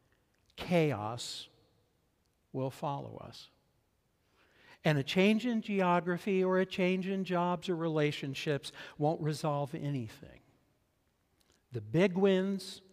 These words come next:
and the high water represent that life-threatening chaos. But the waves can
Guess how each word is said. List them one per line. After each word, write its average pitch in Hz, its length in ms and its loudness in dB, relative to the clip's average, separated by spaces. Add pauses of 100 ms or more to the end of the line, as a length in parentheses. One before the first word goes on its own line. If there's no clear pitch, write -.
(580)
and 143 140 -2
the 143 60 -2
high 175 340 4
water 156 500 4
represent 151 680 0
that 147 260 0
life-threatening 139 1300 -2
chaos. 101 640 -6 (1080)
But 196 140 6
the 220 80 6
waves 247 380 8
can 208 440 0